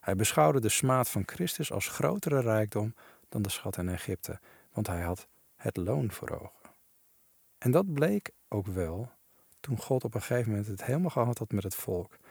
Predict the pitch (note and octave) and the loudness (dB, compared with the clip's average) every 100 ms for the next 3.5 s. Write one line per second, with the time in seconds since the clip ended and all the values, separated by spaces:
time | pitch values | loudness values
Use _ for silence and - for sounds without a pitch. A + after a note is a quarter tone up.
0 | - - A2 C#3 A#2+ A#2 A2+ G#2 - A#2 | -20 -6 -2 2 4 6 6 4 4 0
1 | - D#3 C3+ A2 F#2 D#3 E3 C#3+ - A2+ | 0 2 4 2 2 2 2 2 2 4
2 | A2 A2 A2+ - - - F#2 F2+ F#2 G2 | 4 2 -2 -8 -8 -4 0 2 2 2
3 | G#2+ F2+ E2+ F2 - | 0 -2 -4 -6 -12